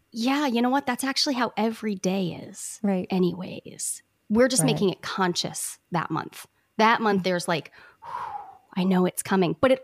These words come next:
Speaker 1: also means that we don't have to stand in a place where we're, we're waiting for the shoe to drop.
Speaker 3: Mm-hmm.
Speaker 1: We also have this gift of the calendar itself is gonna say, "Hey, you know what? Time to look at those agreements again.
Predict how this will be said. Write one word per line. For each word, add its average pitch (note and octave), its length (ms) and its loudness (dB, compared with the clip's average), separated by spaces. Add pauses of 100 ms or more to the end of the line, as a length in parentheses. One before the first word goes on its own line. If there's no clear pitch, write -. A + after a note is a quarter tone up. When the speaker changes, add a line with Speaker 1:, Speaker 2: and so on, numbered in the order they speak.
Speaker 1:
also E4 360 2
means F#3 360 4 (800)
that B3+ 160 2
we C#4+ 180 6
don't E4+ 260 6
have C4+ 340 2
to C4 100 0
stand C4 400 2
in B3+ 80 2
a A#3 60 2
place A3+ 340 2
where A3 220 4
we're, G#3 340 0
we're A3 160 6
waiting G#3+ 520 6
for - 100 -6
the G3+ 80 -2
shoe G3+ 280 2
to G3 100 2
drop. - 300 -2 (600)
Speaker 3:
Mm-hmm. E3 180 0
Speaker 1:
We A3 120 8
also A3+ 280 4
have G#3 220 0
this G3+ 160 2
gift A3+ 300 0
of E3+ 80 -4
the G3 80 -2
calendar A3 540 0
itself - 480 0
is A3+ 100 -2
gonna F#3+ 160 0
say, G3+ 260 0
"Hey, E4 200 -4
you F#4 60 6
know F#4 120 8
what? A4+ 240 0 (560)
Time - 340 0
to A#4+ 60 4
look D4+ 140 2
at - 40 -18
those C#4 180 2
agreements G3 460 0
again. E3 340 -2